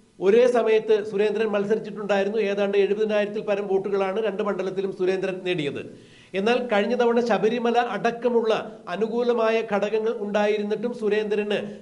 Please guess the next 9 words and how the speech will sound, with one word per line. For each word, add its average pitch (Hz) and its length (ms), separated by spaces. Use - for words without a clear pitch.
ജയിച്ചു 220 380
കയറാൻ 214 380
സാധിച്ചില്ല 208 580
എന്നുള്ളത് 208 600
ബി 185 120
ജെ 214 220
പിയുടെ 208 280
പരാജയമായി 208 640
തന്നെ 196 300